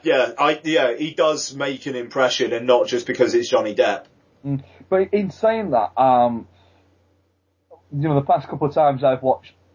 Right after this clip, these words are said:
Speaker 2: um, Platoon, it stood out to me more how much he's actually in it. You know, he's always, again, said that he's just in it as a fleeting glance. And the more you watch it, the more you start to go,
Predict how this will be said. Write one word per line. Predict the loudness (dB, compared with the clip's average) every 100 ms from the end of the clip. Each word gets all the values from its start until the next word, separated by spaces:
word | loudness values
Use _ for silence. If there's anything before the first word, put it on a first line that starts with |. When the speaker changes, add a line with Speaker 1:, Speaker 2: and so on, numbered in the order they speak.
| _
Speaker 2:
um, | 0 4 4 2 -2 -10
Platoon, | -12 -2 2 2 0 -4 -8
it | -8
stood | -10 -10 0 4
out | 4 2
to | -6 -6
me | -4 -6
more | -6 0 2 4 2 0 -6 _
how | _ -4 0 2
much | 0 -4 -8
he's | -6 -2
actually | -2 -4 -6
in | -4
it. | -2 -4 -6 _ _ _
You | 0
know, | 2
he's | 2 2
always, | 2 2 0 -4
again, | -2 -2 0
said | -2 -2
that | -2
he's | -2
just | -2 -2
in | -2
it | -2
as |
a | -4 -2
fleeting | 0 0 -2
glance. | -2 2 2 -2 -12 _ _ _ -6
And | 0
the | 2
more | 2 2
you | 2
watch | 2 0
it, | -8
the | 0
more | 0
you | 2
start | 2 0 0
to |
go, | 0 2 2